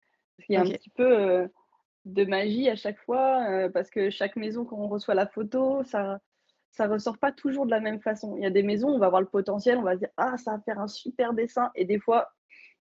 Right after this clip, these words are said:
Speaker 1: c'est bien, mais il y a, il y a pas le, il y a pas le petit côté vibrant, l'âme, le, le, vraiment le, le
Speaker 2: Hmm.
Speaker 1: truc qui fait que le,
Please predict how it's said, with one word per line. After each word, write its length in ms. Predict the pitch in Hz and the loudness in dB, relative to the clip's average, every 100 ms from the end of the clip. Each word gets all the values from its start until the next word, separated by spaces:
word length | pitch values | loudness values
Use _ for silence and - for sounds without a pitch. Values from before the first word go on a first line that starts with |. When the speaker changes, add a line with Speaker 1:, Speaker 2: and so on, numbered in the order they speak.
| _ _ - | _ _ -6
Speaker 1:
c'est 200 | - 208 | -2 0
bien, 340 | 190 269 277 | 6 6 6
mais 300 | 226 196 - _ _ _ - | 2 -2 -6 _ _ _ -8
il 60 | |
y 40 | 196 | -4
a, 120 | 185 | -2
il 60 | 185 | -2
y 40 | |
a 60 | 180 | -2
pas 260 | 277 294 | 0 0
le, 600 | 254 220 202 196 190 190 196 _ _ _ _ _ - | 2 -2 -2 -6 -10 -12 -14 _ _ _ _ _ -14
il 40 | |
y 20 | |
a 40 | 196 | -2
pas 140 | 262 | 0
le 100 | 240 | 0
petit 140 | - | -2
côté 280 | 214 214 214 | -4 -4 -4
vibrant, 520 | 190 214 202 233 247 | -2 -2 0 2 2
l'âme, 420 | 240 208 226 233 208 | 2 4 4 4 -2
le, 140 | 185 | -2
le, 440 | 185 196 180 180 185 | 0 0 -2 -4 -8
vraiment 340 | 190 196 220 | -6 -6 -6
le, 460 | 196 180 180 185 185 _ | -6 -6 -6 -8 -14 _
le 280 | 214 208 196 | 2 4 4
Speaker 2:
Hmm. 40 | 196 | 0
Speaker 1:
truc 180 | 269 | -2
qui 120 | 240 214 | -4 -4
fait 160 | 240 | -4
que 100 | - | -2
le, 320 | 202 185 185 | -2 0 -2